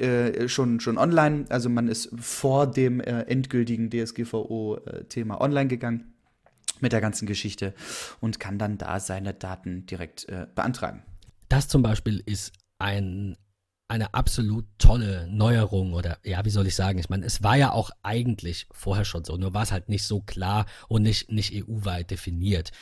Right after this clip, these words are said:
Speaker 2: Ähm, aber auch das Bundesdatenschutzgesetz hat mir ja schon Rechte zugesichert. Ähm, nur, also wie gesagt, sorry, wirklich nur noch mal abschließend ganz kurz dazu,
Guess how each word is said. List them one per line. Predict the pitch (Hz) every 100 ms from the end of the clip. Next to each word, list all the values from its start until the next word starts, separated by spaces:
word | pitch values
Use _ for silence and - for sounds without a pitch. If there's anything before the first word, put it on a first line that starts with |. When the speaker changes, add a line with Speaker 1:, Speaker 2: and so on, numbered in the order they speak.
| - - -
Speaker 2:
Ähm, | 98 92 87 - _ _ -
aber | - 98
auch | 92
das | -
Bundesdatenschutzgesetz | - 113 101 101 117 117 104 - 95 90 85
hat | 92
mir | 101
ja | 95
schon | 92
Rechte | 98 107 - -
zugesichert. | - 107 98 90 87 80 73 - - - - -
Ähm, | 98 92 87 85 - -
nur, | 101 101 95 92 87 - _ _ _ _ _ _ _
also | - 101 -
wie | 117
gesagt, | 104 92 -
sorry, | 101 92 85
wirklich | 101 107
nur | 117
noch | 107
mal | 90 -
abschließend | 101 - 90 92
ganz | 92
kurz | - 85
dazu, | 85 85 - 87